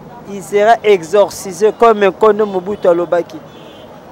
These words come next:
Azali wana aza ko-, aye kokuta déjà vision ya chef de l'État.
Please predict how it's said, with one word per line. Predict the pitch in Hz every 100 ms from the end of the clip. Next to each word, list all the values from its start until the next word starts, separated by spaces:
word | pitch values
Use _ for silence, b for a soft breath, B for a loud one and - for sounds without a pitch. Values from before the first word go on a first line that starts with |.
| - -
Azali | 214 233 214 262 285
wana | 320 311 302 311 262
aza | 254 240 269 285
ko-, | - 233 240
aye | 233 233 277
kokuta | 240 - 269 247 226
déjà | 220 208 254
vision | 190 190 190 196 247
ya | 214
chef | 180 247 226 175
de | 185
l'État. | 175 165 175